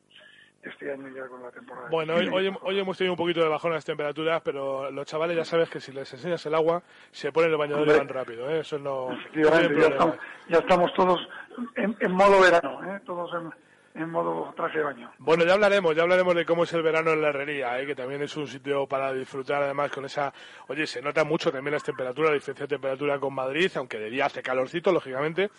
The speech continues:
Speaker 2: pero se nota
Speaker 1: Sí.
Speaker 2: también, es un sitio donde, bueno, pues merece la pena aprovechar, es un paseíto y, y disfrutar del día. Seguimos, eh, también con esas, eh, ofertas y con ese acogimiento a los nuevos abonados, ¿no?
Speaker 1: Efectivamente, nosotros ahora mismo tenemos una oferta por la cual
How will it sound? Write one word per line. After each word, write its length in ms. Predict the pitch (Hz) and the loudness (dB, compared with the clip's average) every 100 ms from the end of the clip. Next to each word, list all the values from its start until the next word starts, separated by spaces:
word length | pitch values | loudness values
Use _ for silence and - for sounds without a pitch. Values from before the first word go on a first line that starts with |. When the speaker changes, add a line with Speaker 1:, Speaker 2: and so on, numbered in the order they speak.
| - - - _ | -18 -20 -20 _
Speaker 2:
pero 240 | 160 147 | 0 2
se 120 | 143 143 | 0 -6
nota 160 | 147 | -4
Speaker 1:
Sí. 80 | 147 | 0
Speaker 2:
también, 300 | 175 156 156 | 0 2 -2
es 100 | 147 | -4
un 60 | 143 | -10
sitio 280 | 147 147 147 | -10 -4 -2
donde, 560 | 147 139 135 127 123 | -2 -2 -6 -4 -6
bueno, 180 | 117 143 | -6 -6
pues 160 | 131 117 | -8 -10
merece 240 | 123 - | -8 -2
la 160 | 135 127 | -2 0
pena 240 | 143 139 | -2 -2
aprovechar, 520 | 127 131 127 - 147 | -4 -6 -6 -2 -2
es 140 | 143 143 | -2 -8
un 80 | |
paseíto 520 | 135 127 135 135 147 151 - - - - - | -10 -8 -8 -4 -4 -4 -14 -20 -20 -20 -18
y, 120 | - | -8
y 340 | 156 147 131 151 | -4 -4 -4 -6
disfrutar 460 | 156 147 156 156 | -6 -8 -4 0
del 160 | 151 147 | 2 0
día. 220 | 147 127 - - - | -2 -4 -6 -20 -14
Seguimos, 560 | - 156 196 202 180 | -4 -2 2 2 2
eh, 520 | 185 175 170 160 160 151 | 2 4 4 4 4 2
también 300 | 151 170 175 | -2 -2 0
con 200 | 165 156 | 0 0
esas, 440 | 147 151 147 - | 0 0 0 0
eh, 480 | 147 143 143 139 135 | -2 0 0 -2 -4
ofertas 680 | 127 - 160 139 139 143 - | -4 0 0 0 -2 -2 -4
y 60 | 139 | -8
con 140 | 135 | -8
ese 180 | 143 156 | -6 -4
acogimiento 640 | 143 147 147 151 156 147 | -2 -4 -4 -2 -2 0
a 40 | 139 | 0
los 120 | 135 | 0
nuevos 240 | 143 135 | -2 -2
abonados, 380 | 139 123 101 98 | -4 -6 -10 -10
¿no? 180 | 143 185 _ _ - _ - | -8 -8 _ _ -20 _ -4
Speaker 1:
Efectivamente, 540 | 170 160 175 165 151 | 0 4 6 6 4
nosotros 320 | 156 160 170 | 2 0 0
ahora 140 | 175 175 | 2 2
mismo 240 | 175 175 | 2 0
tenemos 300 | 170 170 160 | 0 0 -2
una 140 | 170 165 | 0 0
oferta 300 | 185 185 196 | 0 0 0
por 140 | 151 | -2
la 80 | 139 | -4
cual 240 | 156 160 | -2 -4